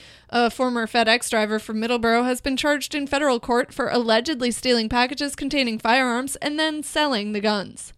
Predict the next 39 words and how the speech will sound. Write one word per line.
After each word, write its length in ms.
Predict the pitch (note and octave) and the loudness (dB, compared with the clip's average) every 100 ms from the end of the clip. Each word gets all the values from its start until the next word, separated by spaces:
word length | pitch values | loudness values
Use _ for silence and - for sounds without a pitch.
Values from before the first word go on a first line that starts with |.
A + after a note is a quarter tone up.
| _ - - - | _ -20 -14 0
The 80 | A#3 | 4
U 100 | G#3 | 4
S 160 | G#3 | 4
Attorney's 380 | G#3+ A#3+ A3+ A#3 | 0 0 0 2
Office 280 | G#3+ G#3 A#3 | 2 2 -2
said 200 | B3 A#3 | -2 -2
thirty-nine-year-old 680 | D4+ D4 C#4 C4 C4 A3+ A3 | -2 0 2 2 2 0 -2
Frank 320 | C4+ C4 B3 | 0 0 2
O'Toole 500 | G#3+ - B3+ B3 A#3 | -2 0 0 0 2
was 200 | A3 A#3 | 0 0
arrested 420 | B3 B3 - A3 | 2 2 2 0
on 140 | A#3 | 2
August 380 | A#3+ G#3 G3 - | 2 0 -4 -2
twelfth. 420 | - A3+ F#3+ - - _ - - | 2 4 4 -4 -20 _ -20 -6
He 140 | C4 | -2
was 140 | A#3+ - | 0 4
caught 180 | A#3+ | 6
after 260 | A#3 A3+ A3 | 6 2 2
allegedly 640 | G3+ G#3+ G#3+ A3+ B3+ A3 | 4 4 2 2 0 0
stealing 600 | G#3+ - C4 B3+ A#3+ A#3 | 0 -2 0 2 2 0
three 260 | - B3+ C#4+ | -2 0 0
packages 560 | C#4 A#3+ A3+ B3 C#4+ - | 4 2 2 0 0 0
from 240 | B3+ A3 | -2 0
his 240 | A3 G3+ | 0 -2
delivery 460 | - A3 A#3 G3+ G3 | -4 -2 -2 0 -2
truck. 480 | - A3+ G3 - - _ - - - | -2 -2 -2 -6 -20 _ -20 -18 2
Prosecutors 580 | B3+ B3 B3 B3 A3 - | 4 4 2 0 0 2
say 120 | A#3 | 0
each 300 | - B3+ - | 2 -2 -2
parcel 400 | B3+ A#3+ C4 A#3 | 0 0 0 -2
contained 400 | C4 B3 D#4+ C#4 | -2 0 0 0
a 80 | B3+ | -2
firearm 640 | - A3+ A#3+ A#3+ G3 G#3+ | 2 2 2 2 0 -2
intended 560 | B3+ B3 C#4+ C4+ A#3 G#3+ | -2 0 0 4 2 2
for 160 | A#3 | 0
a 60 | A#3 | 2
federal 400 | A#3+ G#3+ A3+ B3+ | 2 2 2 0
firearms 640 | A#3+ G#3+ G#3 G#3 A3 A#3+ | 0 0 0 -2 -4 -4
licensee. 800 | G3+ G3 - G3+ - B3 A#3 - | -2 0 0 -4 -2 -2 -2 -4